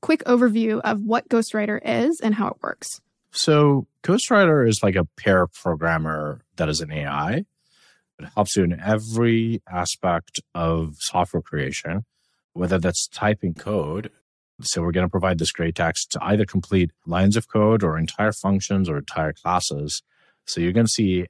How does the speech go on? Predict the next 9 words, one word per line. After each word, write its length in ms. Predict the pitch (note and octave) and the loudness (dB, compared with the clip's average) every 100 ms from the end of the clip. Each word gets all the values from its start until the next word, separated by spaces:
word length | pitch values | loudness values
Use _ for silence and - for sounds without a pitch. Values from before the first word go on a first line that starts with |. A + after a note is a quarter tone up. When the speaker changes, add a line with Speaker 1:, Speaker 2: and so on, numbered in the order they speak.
| E2+ D#2+ | -10 -4
Speaker 2:
that 220 | F2 - - | -4 -4 -6
happen 300 | E2 E2 E2 | -8 -4 -6
as 240 | D#2 F2 | -4 -4
you're 120 | E2+ E2 | -4 -6
typing. 640 | E2 E2 D2+ D#2 D2+ D#2 _ _ _ | -4 -4 -4 -6 -6 -8 _ _ _
You 160 | F#2 F#2 | -2 0
also 600 | F#2+ - F#2+ F#2 F2+ F2 | 0 2 4 4 4 0
can 680 | - F#2 E2+ E2+ E2+ E2 E2 | -4 -4 -2 -2 -2 -4 -4
generate 460 | D#2 F#2 F2+ F2+ | -2 0 0 0